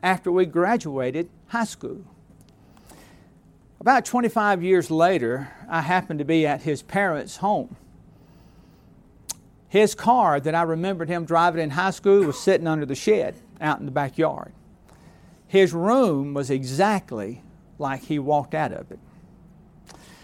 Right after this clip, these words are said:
They could not move past losing him. And so grief had become their idol.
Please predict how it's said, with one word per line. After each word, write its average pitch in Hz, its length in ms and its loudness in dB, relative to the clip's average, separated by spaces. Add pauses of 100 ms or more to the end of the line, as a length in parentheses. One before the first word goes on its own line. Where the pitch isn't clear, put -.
(480)
They 170 260 2
could 240 400 4
not 160 400 0
move 170 640 4
past - 720 -6 (560)
losing 170 480 2
him. - 120 -20 (2000)
And 170 180 0
so 147 480 2 (160)
grief 185 480 6
had 160 300 -2
become 143 640 -4 (300)
their 139 300 -2
idol. 135 440 -8